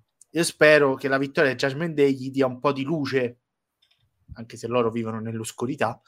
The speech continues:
e un po' di luce, perché battere Edge e Rey Mysterio non è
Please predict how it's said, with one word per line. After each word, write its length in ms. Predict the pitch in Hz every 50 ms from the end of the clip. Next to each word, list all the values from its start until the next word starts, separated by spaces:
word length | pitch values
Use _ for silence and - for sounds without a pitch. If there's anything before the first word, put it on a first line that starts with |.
| _ _ _ _ _ _ -
e 100 | 127 127
un 120 | 127 123
po' 140 | 123 156 147
di 100 | 139 175
luce, 640 | 175 160 147 139 135 - 165 151 156 156 139 - _ _ _ _ _ _ _ _ _
perché 260 | - 139 131 - 147 123
battere 600 | 123 139 151 139 - - - 139 139 139 139 -
Edge 580 | 151 156 156 139 - - - 135 131 131 - _
e 100 | - 131
Rey 140 | 123 135 139
Mysterio 520 | 156 160 - - - - 151 151 139 135
non 200 | 127 127 127 127
è 280 | 139 156 170 160 147 131